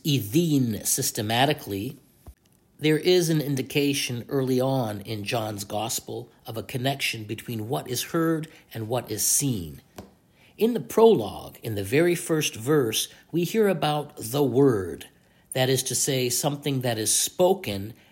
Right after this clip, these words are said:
and is thus to be heard, and that it was in the beginning. Then in verse fourteen we hear, "And the Word became flesh and dwelt among us, and we beheld his glory,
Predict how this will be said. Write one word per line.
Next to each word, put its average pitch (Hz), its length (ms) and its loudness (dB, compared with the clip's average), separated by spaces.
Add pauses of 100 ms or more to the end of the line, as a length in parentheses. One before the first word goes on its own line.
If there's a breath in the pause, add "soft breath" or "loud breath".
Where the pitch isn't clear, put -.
(160 soft breath)
and 117 240 -2
is 104 260 -4
thus 120 260 -2
to - 180 -6
be 101 160 -8
heard, 147 640 6 (460 soft breath)
and 107 140 -6
that 104 120 -4
it 87 160 -10
was 104 480 0
in 101 140 -8
the 95 60 -8
beginning. 107 540 -6 (880 loud breath)
Then 165 220 2
in 135 140 2
verse 143 240 0
fourteen 139 640 -2
we 117 140 -2
hear, 113 520 -2 (540 soft breath)
"And 117 140 -4
the 120 100 2
Word 151 480 4
became 147 400 -2
flesh - 720 0
and 120 160 -6
dwelt 117 440 -2
among 110 340 -6
us, 151 400 -4 (300 loud breath)
and 135 180 -2
we 165 120 0
beheld 156 800 2
his 139 260 -2
glory, 135 640 2